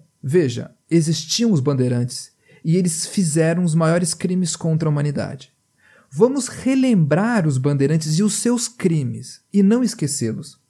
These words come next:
Não sei se faz sentido o que eu tô dizendo, mas o fogo me remete muito mais a um apagamento e não a uma crítica.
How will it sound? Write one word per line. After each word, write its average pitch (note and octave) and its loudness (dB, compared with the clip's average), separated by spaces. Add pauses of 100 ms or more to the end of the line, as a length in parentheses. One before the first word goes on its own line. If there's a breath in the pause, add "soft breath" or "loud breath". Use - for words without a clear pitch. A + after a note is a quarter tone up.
(760 loud breath)
Não G#3 2
sei C4+ 2
se B3+ 0
faz G#3 0
sentido F3 -2
o D#3+ -2
que D#3+ -4
eu D#3 -4
tô D#3 -2
dizendo, D3+ 0
mas G3 0
o G#3+ 0
fogo B3 0
me F#3+ 2
remete G3+ 2
muito G#3 0
mais G3+ 2
a G3+ 2
um F#3+ 2
apagamento E3+ -2 (600 loud breath)
e G3+ 0
não A3+ 4
a - 0
uma G3+ 2
crítica. C#3+ -4